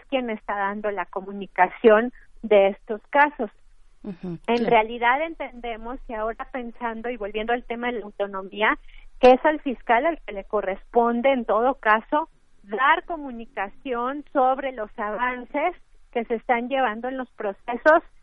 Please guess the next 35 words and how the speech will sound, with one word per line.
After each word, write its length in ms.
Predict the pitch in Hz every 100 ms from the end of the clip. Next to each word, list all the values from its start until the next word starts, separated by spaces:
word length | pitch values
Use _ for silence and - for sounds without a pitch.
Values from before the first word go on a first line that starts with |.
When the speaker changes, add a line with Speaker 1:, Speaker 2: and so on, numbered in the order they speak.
| -
Speaker 1:
dígase 560 | - 233 269 294 311 349
en 100 | 285
cualquier 460 | 240 208 - 220 220
temática, 680 | 233 226 247 262 202 - 185
dígase 340 | 202 226 -
en 100 | 233
corrupción, 880 | 226 196 196 190 - 269 254 269 262
dígase 520 | 233 233 233 - 233 - - -
en 200 | 214 220
tema 300 | 214 226 226
de 120 | 220
robo 280 | 220 208 214
de 100 | 202
hidrocarburos, 1000 | 190 185 - 214 208 277 294 277 262 -
dígase 580 | 247 240 233 277 247 233 - - - -
en 400 | 220 220 214 214 - -
temas 340 | - 240 226 233
de 100 | 226
delincuencia 600 | 202 196 202 190 202 208
organizada, 720 | 202 196 190 - 202 185 190
etcétera, 640 | 185 - - 139 - 170 175
¿no? 200 | 226 381 - - - -
Y 260 | 302 339
por 220 | 359 302
otro 240 | 277 294 302
lado 260 | 277 269
también, 560 | 285 233 208 226 269 330
y 60 | 240
eso 240 | 226 269
ya 180 | 254 233
lo 160 | 233
he, 80 | 233 233 226
he 100 | 220
mencionado 640 | 226 233 254 220 208 214
anteriormente 880 | 226 208 196 208 214 214 220 233